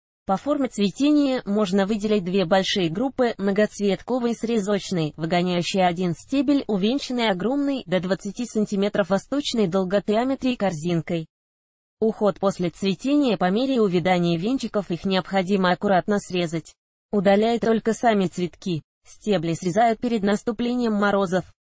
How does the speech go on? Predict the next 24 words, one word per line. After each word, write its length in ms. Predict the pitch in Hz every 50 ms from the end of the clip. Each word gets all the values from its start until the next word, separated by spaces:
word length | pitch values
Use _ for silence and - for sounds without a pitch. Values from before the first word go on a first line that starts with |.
| _ _ _ _ -
Это 240 | 202 202 196 - 220
очень 340 | 214 202 - - 196 190 180
важно, 400 | 190 214 247 226 226 208 185 165 -
поскольку 560 | - 170 165 - - 214 208 196 - 196 202
зелёная 500 | 202 180 196 180 185 202 208 196 185 180
наземная 580 | 180 180 185 170 180 202 196 180 175 175 170 170
часть 380 | - - 214 196 - - -
служит 380 | - - 269 254 202 202 294 -
источником 640 | - - - - 285 277 - - 240 220 - 226 214
питательных 600 | - 226 - 202 190 180 - 180 180 180 170 -
веществ 440 | 170 185 - - - 160 151 - -
для 220 | 165 165 180 190
корневищ, 640 | 190 - 202 190 196 214 214 214 220 277 302 - - -
закладывающих 880 | 190 180 208 208 - 240 247 269 254 262 240 226 247 233 - - 208 165
в 60 | 175
осенний 500 | 180 180 - - 240 220 208 196 190 190
период. 380 | 170 165 156 151 143 139 131 - _ _ _ _ _ _ _ _ _ _ _ _ _ _ _ -
Вегетативные 800 | - 180 202 175 196 208 - 214 214 - 233 220 190 196 185 180
почки 320 | 160 202 226 226 - - 208
будущего 560 | 190 170 180 185 202 196 - - 190 175 185
года. 360 | 170 160 160 156 147 147 143 - _ _ _ -
Способы 540 | - - - - 233 277 - - 277 214 208
размножения 760 | 185 175 180 190 185 185 175 214 262 285 269 240 208 180 170
цветка. 500 | - - 240 247 - - - 202 185 170